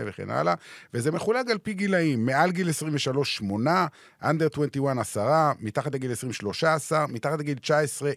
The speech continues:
עשרים, הכי הרבה מתחת לגיל שמונה עשרה, עשרים ושלושה, אחרי זה קצת פחות, שלושה עשר מתחת שבע עשרה, שישה עשר מתחת שתים עשרה, ועוד תשעה מתחת חמש עשרה. זאת אומרת, מ-, בין גיל חמש עשרה ושמונה שנים קדימה, אתה פה,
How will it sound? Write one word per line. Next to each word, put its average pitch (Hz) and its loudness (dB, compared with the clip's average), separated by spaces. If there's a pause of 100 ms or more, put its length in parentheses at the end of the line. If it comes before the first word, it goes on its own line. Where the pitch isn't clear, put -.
(120)
עשרים, 170 0 (380)
הכי 220 4
הרבה 170 4
מתחת 147 0
לגיל 139 -2
שמונה 123 0
עשרה, 151 -2 (120)
עשרים 156 -2
ושלושה, 151 0 (300)
אחרי 214 0
זה 190 0
קצת 156 -2
פחות, 175 0
שלושה 123 0
עשר 143 0
מתחת 123 -4
שבע 160 0
עשרה, 185 -2 (440)
שישה 165 2
עשר 135 0
מתחת 113 -4
שתים 180 -4
עשרה, 139 -6
ועוד 120 -2
תשעה 131 -2
מתחת 117 -6
חמש 90 -8
עשרה. - -14 (600)
זאת - -20
אומרת, 131 -2
מ-, 139 -4 (480)
בין 220 4
גיל 240 -2
חמש 190 0
עשרה 160 -4 (120)
ושמונה 131 -2
שנים 135 -4
קדימה, 185 -2
אתה - -4
פה, 123 -2